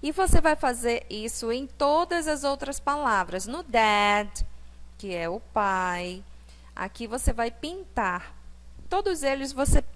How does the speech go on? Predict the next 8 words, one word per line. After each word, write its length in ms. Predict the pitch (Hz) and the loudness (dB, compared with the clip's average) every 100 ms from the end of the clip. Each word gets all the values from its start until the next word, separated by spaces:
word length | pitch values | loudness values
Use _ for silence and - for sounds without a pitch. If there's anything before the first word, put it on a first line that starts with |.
| - - | -12 -6
pinta, 440 | 247 214 185 196 | -4 -4 -2 -2
mas 180 | 190 214 | -2 -4
tem 160 | - 233 | -4 -4
alguns 560 | 233 214 262 294 330 | -4 -4 -4 -4 -6
que 140 | - 254 | -8 -6
você 340 | 220 214 214 | -6 -6 -10
precisa 580 | 196 196 - 208 185 185 | -12 -12 -10 -10 -10 -12
completar, 1200 | - 202 202 262 302 - 247 233 233 226 220 220 | -8 -10 -6 -4 -4 -2 0 2 2 2 0 -6